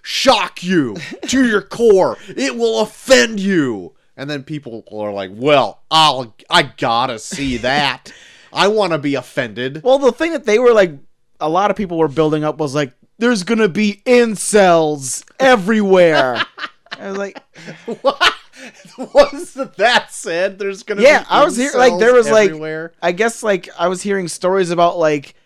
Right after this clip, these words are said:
Speaker 2: if you were a white dude and you went by yourself, like, they asked you, like, they kinda profiled you a little bit.
Speaker 1: Oh, did they?
Speaker 2: Yeah.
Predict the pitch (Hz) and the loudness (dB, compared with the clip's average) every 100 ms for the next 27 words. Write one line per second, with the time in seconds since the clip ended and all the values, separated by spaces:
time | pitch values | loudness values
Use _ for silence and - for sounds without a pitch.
0 | _ _ _ 185 - _ _ 190 190 208 | _ _ _ -4 -4 _ _ -8 -4 0
1 | 196 190 180 160 180 160 139 160 170 190 | 4 4 4 2 2 -2 0 2 2 0
2 | 180 165 165 156 170 147 147 151 160 156 | -6 -2 -2 -2 -4 -4 -2 0 -2 -4
3 | - 151 160 175 - 165 151 120 151 151 | -4 0 0 0 -4 -4 -4 -2 -2 0
4 | 135 139 143 - 147 135 135 135 - 151 | -2 -4 -6 -8 -8 -6 -6 -10 -10 -8
5 | 147 - 151 170 165 143 165 151 143 135 | -8 -8 -10 -6 -6 -6 -6 -6 -4 -4
6 | 127 135 131 127 123 117 113 104 107 - | -4 -6 -8 -8 -10 -10 -8 -8 -10 -12
7 | 117 98 85 95 110 151 156 147 139 120 | -10 -10 -10 -14 -12 -14 _ -8 -6 -6